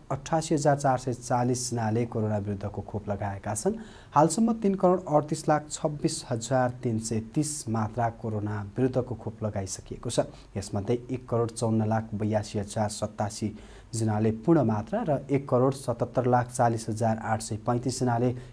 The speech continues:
कम्तीमा एक मात्रा खोप लगाएको मन्त्रालयको भनाइ छ।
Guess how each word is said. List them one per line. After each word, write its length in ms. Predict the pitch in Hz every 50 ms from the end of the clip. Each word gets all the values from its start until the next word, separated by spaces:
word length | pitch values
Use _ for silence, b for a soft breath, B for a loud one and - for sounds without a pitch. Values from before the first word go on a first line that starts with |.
| B -
कम्तीमा 440 | 143 123 131 - - 120 113 113 110 - - - 139
एक 200 | 135 131 - 117
मात्रा 280 | 110 107 104 - 104 92
खोप 300 | - - - 104 - 104
लगाएको 520 | 104 101 101 95 95 98 - 135 127 123 B B B - -
मन्त्रालयको 680 | 113 110 104 110 - 104 98 98 98 95 92 - - - 110
भनाइ 180 | 98 90 107
छ। 120 | 107 -